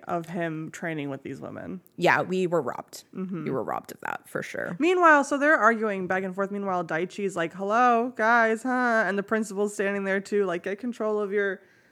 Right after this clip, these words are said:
Speaker 1: of your class." But, um, they can't. They're too wrapped up in each other's bullshit right now.
Speaker 2: Yes. So the vice principal comes in,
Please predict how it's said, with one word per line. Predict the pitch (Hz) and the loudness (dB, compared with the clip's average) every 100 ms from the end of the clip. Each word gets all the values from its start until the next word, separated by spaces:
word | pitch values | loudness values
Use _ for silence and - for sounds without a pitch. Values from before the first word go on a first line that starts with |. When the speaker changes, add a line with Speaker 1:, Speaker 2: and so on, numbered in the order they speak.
| _ _ - | _ _ -12
Speaker 1:
of | |
your | 180 196 | -8 -6
class." | 208 214 180 - | -2 0 0 0
But, | 196 180 | 0 2
um, | 170 160 165 - - - - - - - | 0 -2 -10 -12 -18 -20 -20 -20 -20 -10
they | 180 | -10
can't. | - 170 170 - _ _ _ | -10 -12 -12 -14 _ _ _
They're | - 180 | -8 -8
too | - 202 | -4 -2
wrapped | 180 165 180 | 0 -2 -4
up | 165 | -6
in | - 165 | -4 -6
each | 160 | -4
other's | 160 156 | -4 -4
bullshit | 156 156 165 160 | -4 -6 -6 -6
right | - - | -6 -6
now. | - 190 - | -6 -8 -10
Speaker 2:
Yes. | - 175 - - 190 | -2 0 0 -4 0
So | 220 | 2
the | 202 | 4
vice | 202 226 285 | 4 4 4
principal | 233 214 202 180 | 0 2 4 2
comes | 180 170 170 | 4 0 0
in, | 170 156 156 160 | 0 0 -2 -4